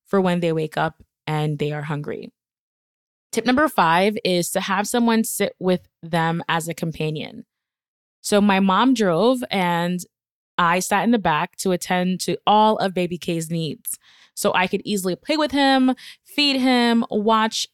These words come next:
our favorite cartoons together. And that felt really good to us because there were times that he was not happy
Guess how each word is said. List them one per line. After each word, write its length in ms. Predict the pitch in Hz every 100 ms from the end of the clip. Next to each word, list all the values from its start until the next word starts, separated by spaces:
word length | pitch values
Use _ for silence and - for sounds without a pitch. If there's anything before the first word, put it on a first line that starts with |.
| _
our 140 | 180 175
favorite 420 | 196 180 175 -
cartoons 580 | 185 175 - 262 254 -
together. 600 | 233 214 208 208 208 196 - - _ _
And 420 | - 202 196 190 185 - _ _
that 400 | 185 202 214 226 - _ _
felt 340 | - 208 196 -
really 360 | 185 185 185
good 220 | 180 170 160
to 180 | 202 202
us 220 | 208 208
because 460 | 196 - 180 170
there 160 | 175 180
were 260 | 175 214 262
times 380 | 240 196 196
that 140 | 180 -
he 340 | - 180 180
was 180 | 156 151
not 260 | 156 160 254
happy 640 | 262 254 - 214 185 185